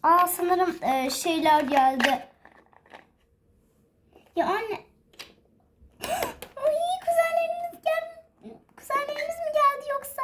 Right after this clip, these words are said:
Bilmem. Ben açarım.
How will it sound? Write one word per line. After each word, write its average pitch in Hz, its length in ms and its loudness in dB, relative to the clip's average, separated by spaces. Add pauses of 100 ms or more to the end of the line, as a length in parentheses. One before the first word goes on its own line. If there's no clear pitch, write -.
(1200)
Bilmem. 381 600 2 (1600)
Ben 349 140 4
açarım. 311 560 0